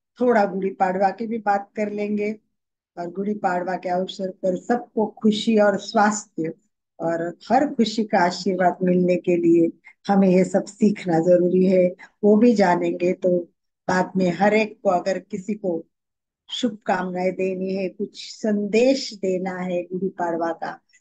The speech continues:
तो last last में तैयार रहेंगे। इसी के साथ चलिए आते हैं हमारे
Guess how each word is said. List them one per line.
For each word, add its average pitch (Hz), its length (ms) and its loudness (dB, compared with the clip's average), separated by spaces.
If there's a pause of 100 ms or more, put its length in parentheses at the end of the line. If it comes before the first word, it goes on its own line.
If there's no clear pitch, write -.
(140)
तो 190 80 2
last 180 400 0
last 165 340 -2
में 165 160 0 (520)
तैयार 170 340 2
रहेंगे। 170 540 2 (480)
इसी 208 220 2
के 208 180 2
साथ 151 320 -2
चलिए 160 480 2
आते 160 360 2
हैं 233 200 4 (120)
हमारे 170 440 0